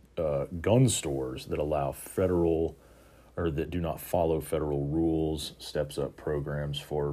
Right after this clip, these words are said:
recently released convicts, and provides more support for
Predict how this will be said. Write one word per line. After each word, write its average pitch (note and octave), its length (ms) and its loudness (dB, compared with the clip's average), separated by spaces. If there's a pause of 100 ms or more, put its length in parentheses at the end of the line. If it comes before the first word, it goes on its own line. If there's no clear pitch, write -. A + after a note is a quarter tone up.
recently D2+ 420 -6
released C#2+ 380 -4
convicts, F#2 580 -2
and C#2+ 80 -6
provides D2 360 -2
more D#2 360 -4 (520)
support - 840 4 (240)
for D#2 600 0